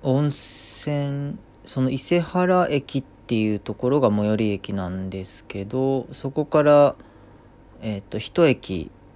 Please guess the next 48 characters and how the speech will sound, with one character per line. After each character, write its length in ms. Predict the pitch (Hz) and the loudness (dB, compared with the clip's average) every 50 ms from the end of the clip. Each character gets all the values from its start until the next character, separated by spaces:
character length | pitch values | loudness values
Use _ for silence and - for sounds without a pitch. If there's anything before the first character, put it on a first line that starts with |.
| - - | -20 -10
横 320 | - 120 113 107 - 120 110 | -4 -2 -2 -2 0 2 4
の 240 | 110 110 107 104 104 - | 4 4 4 2 -2 -4
駅 320 | - 113 110 - - 104 | -6 -8 -8 -6 -8 -6
で、 340 | - - 120 120 120 - - - - - - - - - - - - - - - - - - - - - - - - - - - - - - - - - - - - - | 0 2 4 4 4 2 0 -8 -20 -16 -10 -8 -8 -6 -6 -8 -8 -10 -12 -14 -16 -20 -20 -20 -20 -20 -20 -20 -20 -20 -20 -20 -20 -20 -20 -20 -20 -20 -20 -20 -14 -10
え 120 | 135 107 98 | -8 -8 -8
ー 40 | |
と、 200 | - - 107 98 | -6 -6 -6 -6
近 360 | - - - - - - 151 143 | -6 -8 -10 -8 -2 0 0 0
く 140 | - - 117 | 2 2 0
に 160 | 104 95 - | 2 0 -2
温 200 | - 123 127 127 | -2 0 0 0
泉 840 | 127 - - - - - - - - - - 135 127 123 123 123 123 | 0 -2 -6 -16 -18 -18 -18 -18 -14 -6 -2 0 2 2 2 2 2
が 200 | 120 120 117 117 | 4 4 4 4
あ 40 | 120 | 2
っ 60 | 117 - - - - - - - - | 0 -4 -14 -20 -20 -20 -18 -10 -8
た 160 | 98 90 87 | -6 -6 -6
の 220 | 85 85 85 85 | -6 -6 -8 -4
で、 280 | 90 117 123 131 123 - - | 0 2 2 2 2 0 -4
二 280 | - - - 127 123 117 | -14 -8 -4 -2 -2 0
人 140 | 104 98 90 | -2 -4 -2
で 160 | 113 110 110 | -2 -2 0
温 220 | 107 107 107 107 | 0 0 0 -2
泉 560 | 107 - - - - - - - 110 104 104 | -4 -6 -12 -20 -20 -16 -8 -6 -4 -4 -2
に 280 | 104 104 101 98 98 95 | -4 -4 -4 -4 -6 -6
行 80 | 95 - | -8 -10
っ 40 | - - - - - - | -14 -20 -20 -16 -6 0
て、 260 | 147 147 151 120 - - - - - - - - - - - - - - - - - - - - - - - - | 2 2 2 2 -2 -8 -20 -20 -20 -20 -20 -20 -20 -20 -20 -20 -20 -20 -20 -20 -20 -20 -20 -20 -20 -20 -14 -8
え 580 | - 101 101 95 - 50 - - - - - - - - - - - - - | -6 -4 -4 -4 -6 -8 -10 -12 -16 -18 -18 -20 -20 -20 -20 -20 -16 -8 -4
ー、 40 | 143 | -4
ま 80 | 131 | -4
あ、 20 | - | -2
着 160 | - 151 143 | 0 0 4
替 160 | 143 156 151 | 4 4 4
え 40 | 156 | 4
と 100 | - 165 | 2 2
か 80 | - 139 | 2 4
は 80 | 123 | 4
な 120 | 117 117 120 | 4 4 2
か 120 | - 131 | 2 0
っ 40 | 123 | -2
た 220 | - - - 107 | -2 -2 -4 -2
ん 60 | 98 98 | -2 -2
で 100 | 92 95 | -4 -6
す 120 | - - | -8 -10
け 140 | - - 101 | -10 -8 -6
ど、 380 | 92 - 131 131 131 131 - - - - - | -2 0 2 2 2 2 0 -2 -8 -14 -8
ま 140 | 120 131 | -6 -4
あ、 20 | 123 | -4